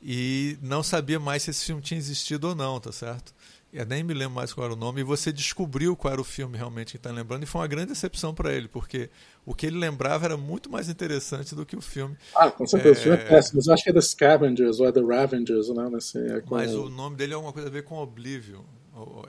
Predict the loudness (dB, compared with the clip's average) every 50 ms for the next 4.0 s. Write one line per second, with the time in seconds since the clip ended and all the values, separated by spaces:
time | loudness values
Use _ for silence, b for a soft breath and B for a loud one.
0 | -18 -18 -18 -18 -18 -18 -18 -18 -18 -6 0 4 6 6 6 6 4 4 8 12
1 | 12 12 12 12 12 10 8 8 6 4 6 8 8 8 6 4 2 2 2 0
2 | 0 0 0 -2 0 0 0 -2 -2 -2 -4 -4 -4 -6 -8 -6 -2 -2 -2 0
3 | -2 -4 -4 -4 -4 -2 0 0 0 2 4 4 4 4 4 2 0 0 0 -2